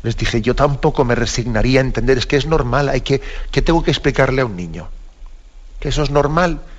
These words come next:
que el amor viene y se va. Pero, hombre, él tiene derecho a que sus padres estén unidos, ¿no?". Bueno, pues, eh, existe en este, en este estudio, se recoge como que incluso, eh, en una, en una muestra de veinte mil adolescentes en Estados Unidos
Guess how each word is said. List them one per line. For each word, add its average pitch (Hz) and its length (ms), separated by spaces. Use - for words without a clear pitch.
que - 80
el 123 80
amor 143 240
viene 147 240
y 151 60
se 135 180
va. 185 220
Pero, 110 160
hombre, 131 300
él 110 80
tiene 147 240
derecho 120 480
a 98 60
que - 80
sus 107 160
padres 120 260
estén 107 240
unidos, 113 400
¿no?". 147 140
Bueno, 127 180
pues, 110 220
eh, 117 260
existe 127 400
en 123 320
este, 110 220
en 117 60
este 123 200
estudio, 131 480
se - 140
recoge 127 400
como 127 240
que 117 60
incluso, 131 360
eh, 113 180
en 107 160
una, 123 340
en 117 80
una 117 100
muestra 131 300
de 120 140
veinte 120 320
mil 135 180
adolescentes 120 720
en 101 80
Estados 123 340
Unidos 131 440